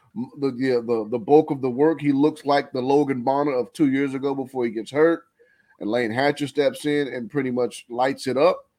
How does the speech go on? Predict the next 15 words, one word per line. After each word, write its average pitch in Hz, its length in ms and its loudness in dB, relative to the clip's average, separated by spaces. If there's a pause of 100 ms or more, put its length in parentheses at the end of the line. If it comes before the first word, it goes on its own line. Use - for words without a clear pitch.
(640)
But 120 280 2
the 117 60 -4
guy 139 300 4
was, 127 240 -2
you 131 120 -2
know, 131 280 0
three 151 200 2
ninety 160 540 0
and 127 160 -8
four, 185 460 0
three 156 140 -2
hundred 151 220 0
ninety 151 240 0
yards 143 420 0
passing, 147 640 -4